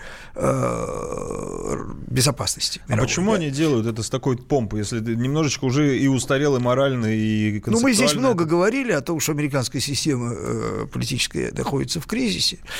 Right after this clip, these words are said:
Speaker 1: и кризис этот затрагивает всё. И систему принятия решений, и уровень людей, которые принимают эти решения.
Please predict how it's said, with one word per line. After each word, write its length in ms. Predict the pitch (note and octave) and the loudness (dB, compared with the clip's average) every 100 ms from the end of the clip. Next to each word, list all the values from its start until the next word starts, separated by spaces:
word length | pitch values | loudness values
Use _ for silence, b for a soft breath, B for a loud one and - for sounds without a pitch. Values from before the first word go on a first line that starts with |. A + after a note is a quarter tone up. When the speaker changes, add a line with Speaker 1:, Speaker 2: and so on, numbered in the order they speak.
| B | B
Speaker 1:
и 80 | - | -2
кризис 320 | C3+ D#3+ B2+ | 2 2 2
этот 180 | C#3+ B2 | 0 0
затрагивает 640 | B2 B2+ C#3+ B2 B2+ C3 | 0 0 0 0 0 0
всё. 300 | - - - - B B B | 0 -4 -6 -12 B B B
И 80 | E3+ | 2
систему 460 | - D#3 G#3 G3+ E3+ | 2 2 2 2 2
принятия 480 | D3+ C#3+ C3+ C#3+ | -4 -4 -4 -4
решений, 460 | C3 B2+ - A#2 C3+ | -4 -2 -2 0 0
и 200 | - A3 | 2 2
уровень 420 | A3+ B3 A#3+ A3 | 6 4 6 4
людей, 400 | G3 G3 E3+ F#3+ | 4 4 6 4
которые 420 | E3+ C#3+ D3+ D3 D3 | 4 -2 -4 -4 -4
принимают 640 | C#3+ C#3+ C#3+ C3 B2 A#2+ | -4 -4 -4 -4 -4 -6
эти 200 | - - | -10 -10
решения. 480 | - - C#2 C2 - | -6 -4 -4 -6 -8